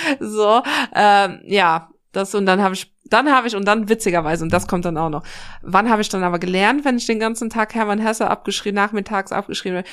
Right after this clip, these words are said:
Ich bin am nächsten Tag morgens um vier Uhr aufgestanden und das mache ich ja immer noch, ne, dass ich halt, wenn in stressigen Zeiten steh-, liebe ich es, morgens um vier Uhr aufzustehen. So, also jeder, der sich hier vielleicht wundert,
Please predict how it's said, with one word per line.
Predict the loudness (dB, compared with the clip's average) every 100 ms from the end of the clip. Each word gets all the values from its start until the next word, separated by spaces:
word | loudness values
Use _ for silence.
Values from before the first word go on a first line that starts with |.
| -18 -10
Ich |
bin | -2
am | 0 2
nächsten | 0 -2 -4
Tag | -2 0
morgens | 0 2 0 -4
um | -6
vier | -6 0 2 2
Uhr | 2 2
aufgestanden | 0 -2 -6 -6 -6 -6 -4 0
und | 2
das | 2 2
mache | 0 0
ich |
ja | -4
immer | 2 4 4 0
noch, | 0 -4 -4
ne, | -6 0 0 -2 -16 -6
dass | -6 -2
ich | -2 0
halt, | 0 0 0 -2
wenn | -2
in | -2
stressigen | -6 0 0 0 -4 -6
Zeiten | -4 0 0 -2 -8
steh-, | -6 0 0 0
liebe | 2 4 6 4
ich | 2
es, | -4 -4
morgens | 2 2 2 -2
um | -8
vier | -4 -2
Uhr | -2 -2
aufzustehen. | -4 -6 -12 -8 -6 -8 -12 -20 -20 -20 -20
So, | -6 -6 -2 -2 0
also | 0 0 0
jeder, | 0 0 0 0
der | 0 -2
sich | -4
hier | -6 -8
vielleicht | -6 -6 -6 -6
wundert, | -6 -4 -6